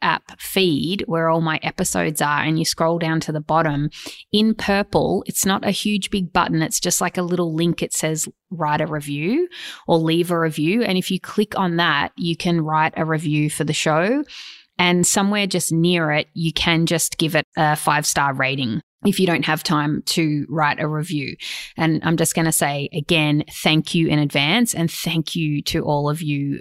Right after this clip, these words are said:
who wrote reviews in the last month. It means a lot and I really appreciate it. So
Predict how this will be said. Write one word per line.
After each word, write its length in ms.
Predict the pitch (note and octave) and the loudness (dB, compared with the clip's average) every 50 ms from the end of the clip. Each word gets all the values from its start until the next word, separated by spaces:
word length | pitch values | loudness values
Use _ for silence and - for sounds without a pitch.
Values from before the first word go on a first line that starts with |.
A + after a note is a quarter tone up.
| - - | -6 -4
who 300 | D#3 D3+ C#3+ C#3 C#3 - - | -2 -2 -2 -2 -4 -6 -6
wrote 360 | - D3+ D3 D3 D3+ E3 - - - | -4 -2 0 2 2 0 -2 -2 -2
reviews 580 | G3 F#3+ F#3+ E3+ G3 G3 G#3+ A3 A3+ A3+ G3+ | 0 0 0 0 0 0 0 2 2 0 0
in 140 | - G#3 G3+ | 0 2 2
the 100 | G3+ G3+ | 2 2
last 320 | G3+ G3 G3 F#3+ - - - | 2 0 0 0 -2 -2 -2
month. 540 | F3+ F#3 G3 G#3+ A#3 B3+ - - - - - _ _ | 0 0 0 0 -2 -4 -6 -8 -14 -16 -18 _ _
It 180 | - - - _ _ _ - | -2 -2 -2 _ _ _ -2
means 360 | F3 E3 D#3+ D#3+ D#3 D3 - | 0 2 2 2 2 0 0
a 60 | C#3+ | -2
lot 240 | C#3+ B2+ F2+ - - | -2 -2 -2 -4 -4
and 120 | - E3 D#3 | -4 -4 -4
I 40 | |
really 340 | D3 D3 - - A#2 A#2+ B2+ | -4 -4 -4 -6 -6 -8 -8
appreciate 580 | - - - - A2 - - - B2+ A#2 B2 B2 | -10 -12 -12 -10 -8 -6 -6 -6 -6 -6 -4 -4
it. 200 | A#2+ - - _ - - - - - - - - - - - - _ _ _ | -4 -6 -6 _ -14 -14 -12 -10 -10 -10 -10 -10 -12 -14 -18 -20 _ _ _
So 1080 | - - - - - - B3 A3 G3+ F#3+ D#3+ C#3+ C#3+ C#3+ C#3 C#3 D3 D#3+ G3 C#4 G4 | -4 -2 0 0 2 2 2 4 4 4 2 2 0 -2 -2 0 2 4 4 4 4